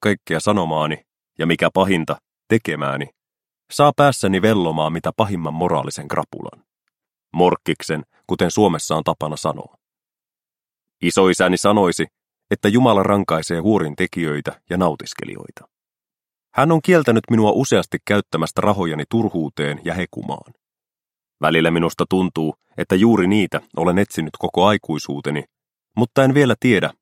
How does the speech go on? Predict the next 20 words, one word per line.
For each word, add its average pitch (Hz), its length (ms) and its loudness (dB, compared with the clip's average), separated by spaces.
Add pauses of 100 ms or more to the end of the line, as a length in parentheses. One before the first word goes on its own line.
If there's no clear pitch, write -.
(120)
mitä 98 200 -2
se 87 160 -8
hekuma 85 340 -4
oikein 78 420 -6
on. - 300 -18 (1120)
Tosiasiassa 87 720 2
haluaisin 90 500 2
vain 90 200 0
perustaa 98 520 -2
perheen 78 540 -4 (240)
ja 95 80 0
elää 113 180 2 (100)
tasaista, 95 680 0
rauhallista 78 600 -2
elämää. - 480 -10 (880)
Mutta 82 220 0
minkäs 87 420 2
teet, 101 340 -2 (460)
minun 117 260 4
taustoillani 85 800 0